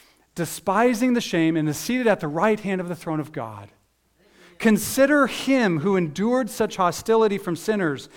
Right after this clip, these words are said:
that you may not grow weary or faint-hearted, that you may not shrink back in your faith.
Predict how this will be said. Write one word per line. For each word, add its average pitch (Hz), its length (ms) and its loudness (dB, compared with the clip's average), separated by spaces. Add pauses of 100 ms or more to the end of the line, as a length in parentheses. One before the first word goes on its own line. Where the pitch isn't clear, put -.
(240)
that 185 440 2
you 185 760 2 (340)
may 175 240 4
not 185 280 2
grow 180 200 2
weary 165 640 0 (460)
or 151 180 -6
faint-hearted, 135 800 -4 (280)
that 135 260 -8
you 175 220 -6
may 151 160 -2
not 139 240 -8
shrink 123 300 -12
back 113 280 -14
in 113 60 -14
your 110 120 -14
faith. 101 360 -20